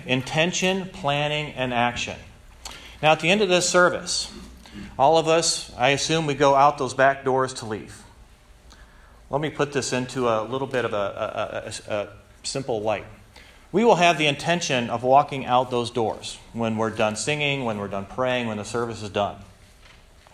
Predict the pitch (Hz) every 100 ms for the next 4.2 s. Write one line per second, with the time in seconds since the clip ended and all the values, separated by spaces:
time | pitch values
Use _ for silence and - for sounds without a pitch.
0 | - - 160 190 196 175 160 139 - 175
1 | 151 117 127 123 120 120 110 87 - 117
2 | - 120 - 151 151 135 135 139 185 160
3 | 127 - 147 143 127 139 135 143 127 120
4 | 131